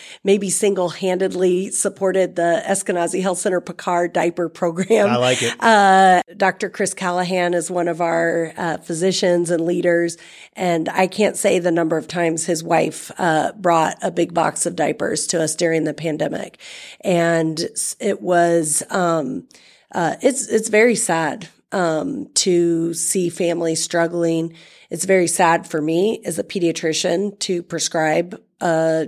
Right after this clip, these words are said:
Speaker 1: diaper cream. And I know that really it's because they don't have enough diapers to be changing them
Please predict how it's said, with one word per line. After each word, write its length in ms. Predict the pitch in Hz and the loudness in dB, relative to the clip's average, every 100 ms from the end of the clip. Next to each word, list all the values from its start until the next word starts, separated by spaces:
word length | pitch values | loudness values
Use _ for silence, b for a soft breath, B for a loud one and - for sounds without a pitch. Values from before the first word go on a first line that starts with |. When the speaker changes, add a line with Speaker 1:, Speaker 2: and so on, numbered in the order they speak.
| - | -6
Speaker 1:
diaper 340 | - 160 156 180 | -6 -6 -2 -4
cream. 500 | - 190 190 226 - B B B B _ | 2 4 6 4 -4 B B B B _
And 540 | - 185 175 175 170 - - | 0 2 4 4 2 0 0
I 140 | 175 | 2
know 260 | 175 175 175 | 4 4 2
that 220 | 180 185 | 0 0
really 560 | 185 185 180 170 165 - _ _ | 0 2 4 2 0 -10 _ _
it's 240 | 180 185 | -8 -6
because 720 | - 165 180 170 170 160 160 - - | -4 -4 0 2 4 2 -4 -6 0
they 240 | 160 160 | 0 2
don't 280 | 165 160 - | 0 -2 -2
have 220 | 185 165 | -2 -2
enough 300 | 165 160 156 | 0 -2 0
diapers 640 | 170 160 165 156 160 - | 0 0 0 -2 -2 -4
to 120 | - 175 | -4 -4
be 140 | 160 | -4
changing 560 | - 170 165 165 175 185 | -2 0 0 2 2 2
them 320 | 180 196 | 2 2